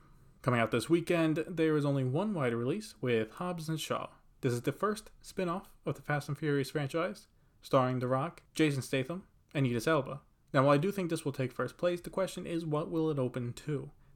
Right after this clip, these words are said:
This won't be a huge opener like a hundred million, and since reviews are being held until the day before,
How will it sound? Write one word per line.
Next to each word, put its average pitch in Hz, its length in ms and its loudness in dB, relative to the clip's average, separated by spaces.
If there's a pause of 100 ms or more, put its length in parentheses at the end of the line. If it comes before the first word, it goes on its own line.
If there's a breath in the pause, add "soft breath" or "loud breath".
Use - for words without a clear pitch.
This 135 180 -4
won't 170 360 -2
be 190 140 -4
a 170 80 0
huge 151 320 0
opener 127 360 0
like 113 180 -2
a 139 60 -6
hundred 127 340 -6
million, 175 340 -2 (300 soft breath)
and 147 80 -6
since 175 200 -4
reviews 160 340 0
are 147 80 2
being 139 200 -2
held 131 240 -4
until 123 240 -4
the 120 100 -8
day 120 140 2
before, 170 540 -4